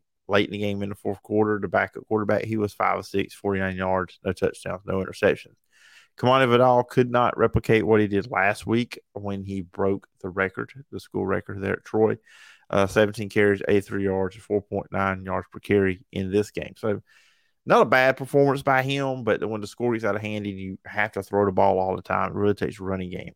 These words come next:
away. Wide receiver Chris Lewis, now he was the highlight for Troy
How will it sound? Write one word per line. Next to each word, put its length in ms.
away. 380
Wide 240
receiver 380
Chris 300
Lewis, 280
now 80
he 160
was 240
the 140
highlight 540
for 160
Troy 440